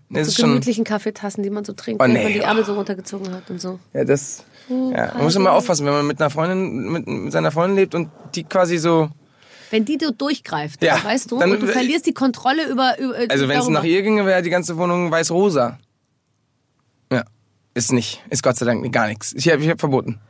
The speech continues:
Speaker 2: Ah, ich finde auch. Man muss, du musst einen Pflock einschlagen,
Speaker 1: Ja,
Speaker 2: ehrlich.
Speaker 1: ja, ich hab verboten.
Speaker 2: Und auch wenn du länger mal nicht da bist, vergiss es einfach.
Speaker 1: Ja.
Speaker 2: Die Plüschkissen kommen wieder weg.
Speaker 1: Nee, w-, wirklich. Ja, die hat auch dann, "Guck mal, ich hab neue Kissen ge-", weg
Speaker 2: Weg.
Speaker 1: damit.
Speaker 2: Nee,
Speaker 1: So.
Speaker 2: ganz ehrlich.
Speaker 1: Ja, wirklich. Ja. Genau so was.
Speaker 2: <laughs>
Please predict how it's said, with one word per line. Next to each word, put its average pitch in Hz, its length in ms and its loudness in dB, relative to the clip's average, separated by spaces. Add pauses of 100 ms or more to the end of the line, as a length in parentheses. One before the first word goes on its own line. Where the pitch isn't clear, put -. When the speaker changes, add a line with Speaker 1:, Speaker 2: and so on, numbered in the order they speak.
(440)
Speaker 2:
Ah, 180 180 -2
ich - 300 -4
finde 226 260 0
auch. 156 220 -6
Man 202 120 0
muss, 226 180 -2
du 226 80 -4
musst 226 180 0
einen 208 100 -2
Pflock - 280 -4
einschlagen, 147 500 0
Speaker 1:
Ja, 143 40 -4
Speaker 2:
ehrlich. 160 120 4
Speaker 1:
ja, 190 180 6
ich 180 80 4
hab 185 100 2
verboten. 147 480 4
Speaker 2:
Und 226 180 -2
auch 226 140 2
wenn 262 120 2
du 262 80 2
länger 254 240 2
mal 247 160 2
nicht 240 180 -4
da 226 140 2
bist, 233 280 -6
vergiss 233 360 -2
es 180 160 -4
einfach. 160 320 -8
Speaker 1:
Ja. 147 140 2
Speaker 2:
Die - 120 -12
Plüschkissen 269 580 -2
kommen 226 220 -4
wieder 214 180 -2
weg. 202 120 -6
Speaker 1:
Nee, 240 280 4
w-, 226 60 4 (160)
wirklich. 269 340 2 (360)
Ja, 247 200 2 (140)
die 214 80 4
hat 233 100 0
auch 214 120 2
dann, 226 180 2 (240)
"Guck 359 120 2
mal, 320 40 6
ich 294 80 4
hab 269 80 4
neue 262 160 4
Kissen 254 280 2
ge-", 233 100 -2 (200)
weg 131 180 -6 (100)
Speaker 2:
Weg. - 260 -8
Speaker 1:
damit. 131 400 0
Speaker 2:
Nee, 247 140 0
Speaker 1:
So. - 180 0
Speaker 2:
ganz 269 140 2
ehrlich. 175 260 -6
Speaker 1:
Ja, 202 160 0
wirklich. - 320 -6 (160)
Ja. 160 100 0 (380)
Genau 214 240 4
so 262 140 4
was. 175 340 0
Speaker 2:
<laughs> 466 40 -4